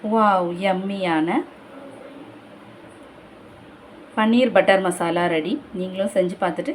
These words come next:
எப்படி இருந்ததுன்னு ஷேர் பண்ணுங்க. Thank you. மல்லிசை நம்ம சப்பாத்தி மாவை இப்படி திரட்டி எடுத்துக்கலாம்.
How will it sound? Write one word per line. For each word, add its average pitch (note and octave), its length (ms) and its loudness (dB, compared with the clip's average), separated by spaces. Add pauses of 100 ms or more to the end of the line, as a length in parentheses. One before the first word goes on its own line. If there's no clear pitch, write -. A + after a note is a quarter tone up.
(100)
எப்படி F#3+ 220 -4
இருந்ததுன்னு F3 420 -2
ஷேர் C#3+ 220 -4
பண்ணுங்க. D3+ 300 -2 (540)
Thank A3 340 -2
you. G3+ 120 -6 (3750)
மல்லிசை A3 520 4
நம்ம F#3 260 0
சப்பாத்தி F#3+ 460 0
மாவை F#3 260 4
இப்படி F3 220 -8
திரட்டி E3+ 320 2
எடுத்துக்கலாம். E3+ 540 -2